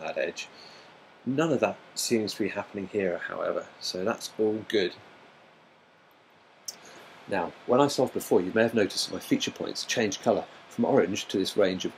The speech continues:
green and red. What these colours signify is actually switchable using the display control here, but defaults to showing whether the point in question is solvable in green or classified as an outlier in red.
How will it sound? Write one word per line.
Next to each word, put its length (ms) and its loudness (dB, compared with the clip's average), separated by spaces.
green 220 -2
and 120 -6
red. 260 4
What 100 0
these 100 0
colours 240 2
signify 520 2
is 120 -2
actually 280 0
switchable 440 0
using 220 -2
the 60 -4
display 440 0
control 480 -2
here, 240 6
but 140 2
defaults 480 8
to 100 -8
showing 400 6
whether 200 4
the 120 0
point 240 0
in 80 -12
question 340 -4
is 80 -4
solvable 540 4
in 60 -8
green 340 2
or 80 -8
classified 400 -2
as 140 -6
an 80 0
outlier 480 0
in 160 -4
red. 260 4